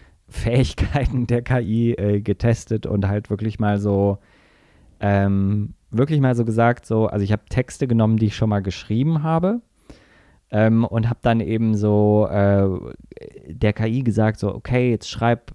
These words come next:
mal was, auch was zu dem Thema, auch, äh, irgendwie poetisch oder benutze Sprachbilder oder so.“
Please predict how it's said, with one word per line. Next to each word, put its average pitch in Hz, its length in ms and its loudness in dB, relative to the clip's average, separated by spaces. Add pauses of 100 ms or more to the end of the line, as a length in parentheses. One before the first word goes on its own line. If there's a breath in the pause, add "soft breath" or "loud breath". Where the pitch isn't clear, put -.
mal 104 480 0
was, - 600 -6
auch 127 260 -2
was 117 220 -4
zu 117 100 -8
dem 110 180 -2
Thema, 110 500 -2 (340 soft breath)
auch, 110 360 0
äh, 104 300 2
irgendwie 104 500 -2
poetisch 117 840 0
oder 95 320 -2
benutze 101 380 -4
Sprachbilder 107 840 -4
oder 101 180 -2
so.“ 107 280 -2